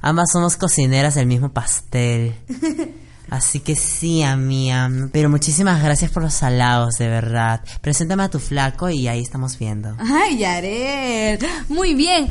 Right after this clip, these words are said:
Speaker 2: Ahora también queremos comentarles de que gracias por su participación, queridos oyentes. Y también cabe mencionar que gracias a que mencionaron a Samantha Shakes,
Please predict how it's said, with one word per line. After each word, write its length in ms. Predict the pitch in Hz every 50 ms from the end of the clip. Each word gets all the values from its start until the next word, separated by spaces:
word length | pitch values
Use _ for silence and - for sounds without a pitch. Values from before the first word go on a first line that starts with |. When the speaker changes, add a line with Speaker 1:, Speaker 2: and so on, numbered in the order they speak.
| - -
Speaker 2:
Ahora 240 | 247 247 269 311 349
también 340 | - 269 247 254 269 294 311
queremos 320 | 311 262 254 277 320 330
comentarles 1080 | - 330 269 226 185 185 185 180 - 240 254 247 240 226 214 202 196 233 339 - - - -
de 200 | 208 214 240 226
que 360 | 226 220 226 220 214 214 - - -
gracias 600 | 254 233 294 294 320 349 359 - - 311 330 330 330
por 140 | - 302 277
su 100 | - 233
participación, 720 | - 208 - 196 196 - 202 208 196 202 - 247 247 262 262
queridos 380 | 247 233 226 247 254 262 254 240
oyentes. 800 | 208 190 190 226 247 262 254 247 240 220 - 233 262 302 285 - - - -
Y 100 | - 311
también 340 | 247 392 392 392 392 392 403 480 466
cabe 240 | - 311 311 359 415 370
mencionar 680 | 381 427 415 - - 277 233 226 208 202 220 262 285 -
que 380 | - 226 208 196 190 180 175 170
gracias 320 | 175 196 214 233 - 277 -
a 80 | 247 208
que 180 | - 185 180 165
mencionaron 560 | 170 170 175 180 185 180 175 185 214 233 214
a 60 | 175 180
Samantha 400 | - 165 175 226 262 262 226 202
Shakes, 500 | - - 214 196 202 226 - - -